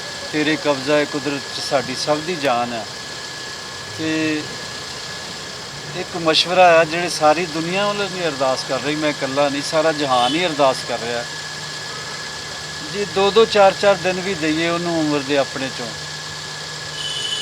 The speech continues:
ਜਿੱਥੇ ਅਰਦਾਸ ਕਰ ਰਹੇ, ਇੱਕ ਮੇਰਾ ਮਸ਼ਵਰਾ ਆ,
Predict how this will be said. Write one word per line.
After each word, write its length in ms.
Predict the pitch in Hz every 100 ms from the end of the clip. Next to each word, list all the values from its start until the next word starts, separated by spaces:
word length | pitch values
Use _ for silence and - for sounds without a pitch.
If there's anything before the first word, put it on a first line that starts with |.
| - -
ਜਿੱਥੇ 280 | 160 185 185
ਅਰਦਾਸ 400 | 147 143 143 -
ਕਰ 180 | 170
ਰਹੇ, 140 | 165 180
ਇੱਕ 140 | -
ਮੇਰਾ 240 | 151 156 151
ਮਸ਼ਵਰਾ 480 | 131 - 139 143
ਆ, 200 | 135 101